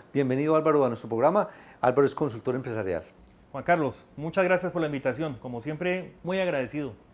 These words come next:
Speaker 1: Hay una primera clave que nos trae Álvaro hoy y es la que tiene que ver con un servicio, pero no cualquier tipo de servicio, sino que sea amplio, generoso y sobre todo diferencial.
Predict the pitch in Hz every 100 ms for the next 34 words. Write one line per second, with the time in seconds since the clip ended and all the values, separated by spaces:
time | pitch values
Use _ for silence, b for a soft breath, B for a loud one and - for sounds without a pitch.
0 | - - B B B B - 170 214 233
1 | 226 165 135 139 165 180 165 156 156 123
2 | 120 - 127 127 147 147 139 123 127 156
3 | 143 139 160 131 123 143 - 151 151 156
4 | 165 170 170 165 151 139 - 170 131 113
5 | 120 147 180 - 160 180 - 160 151 165
6 | 143 123 170 160 B B B 110 120 120
7 | 135 147 147 - - 160 170 185 165 175
8 | 165 151 147 190 156 170 156 160 160 160
9 | 156 B 120 127 117 113 107 117